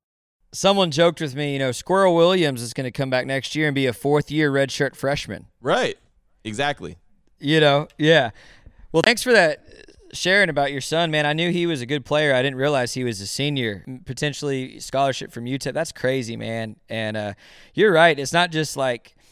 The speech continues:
Speaker 1: it is, I, I mean, maybe there's one or two guys that it could really benefit, you know, for them to come back. And I know nobody wants a senior year that's, like, eight games and, and all screwy. But,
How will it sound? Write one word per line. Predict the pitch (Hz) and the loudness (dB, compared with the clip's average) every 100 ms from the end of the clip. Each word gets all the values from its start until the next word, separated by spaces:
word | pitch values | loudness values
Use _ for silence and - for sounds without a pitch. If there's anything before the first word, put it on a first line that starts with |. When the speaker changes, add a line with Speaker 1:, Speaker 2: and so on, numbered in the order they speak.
| _ _ _ | _ _ _
Speaker 1:
it | - 160 | -2 0
is, | 196 240 202 - | 2 2 2 0
I, | 170 175 | -2 0
I | 180 | -2
mean, | 175 170 170 _ _ _ _ | -2 -4 -8 _ _ _ _
maybe | 156 175 208 208 | -6 -2 0 0
there's | 175 | -2
one | 156 170 | 0 -2
or | 156 | -2
two | 151 | -6
guys | 147 147 143 127 | -2 2 4 2
that | 117 127 | -2 -6
it | |
could | 120 | -8
really | 120 135 135 123 | -4 -2 0 0
benefit, | 131 123 - 117 104 | -2 -2 -4 -6 -6
you | 113 | -6
know, | 110 | -6
for | - | -6
them | 117 113 | -6 -6
to | |
come | 107 120 113 | -6 -8 -4
back. | 117 117 - - - - | -2 -2 -6 -20 -16 0
And | 160 | 4
I | 190 | 6
know | 165 147 | 6 4
nobody | 180 190 170 151 147 | 4 6 6 6 4
wants | 143 - | 2 0
a | 120 | -6
senior | - 135 131 120 | -4 -6 -4 -4
year | 117 123 | -2 -2
that's, | 110 113 - | -2 -4 -6
like, | 101 95 _ - | -6 -8 _ -6
eight | 113 110 | -6 -6
games | 110 113 110 107 107 101 | -6 -4 -4 -6 -8 -10
and, | 98 90 - | -10 -12 -14
and | 92 98 | -12 -10
all | 95 107 | -8 -8
screwy. | 104 - 123 123 123 104 - - _ | -8 -8 -4 -2 -2 -4 -12 -20 _
But, | - 147 131 - | 2 4 2 -6